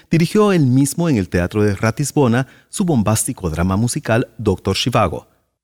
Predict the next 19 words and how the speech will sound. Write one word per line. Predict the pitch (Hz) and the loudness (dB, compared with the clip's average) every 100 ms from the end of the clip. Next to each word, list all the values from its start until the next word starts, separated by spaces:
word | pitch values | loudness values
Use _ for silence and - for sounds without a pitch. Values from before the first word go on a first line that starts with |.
| _ | _
Lubchenko | 120 104 - 165 165 160 | -2 0 2 0 2 0
era | 127 117 | 2 2
en | 110 95 | 2 0
aquella | - 95 85 | -2 -2 0
época | 123 151 127 117 | 0 -2 -4 -2
un | 131 127 117 | 2 2 4
niño | 120 123 117 | 4 4 2
mimado | 101 95 104 110 104 | 2 0 0 0 -2
de | 92 | -2
la | 87 | -2
escena | 80 107 104 | -4 -6 -6
cultural | 101 98 - 95 104 139 | -4 -4 -2 0 0 -2
cercana | - 101 82 - 78 | -6 -6 -6 -6 -6
al | 78 - | -6 -4
Kremlin, | 139 151 95 - _ _ _ | 0 2 0 -6 _ _ _
que | 165 | 0
el | 185 | 2
año | 185 | 2
anterior | 180 - 120 127 135 | 0 0 0 2 0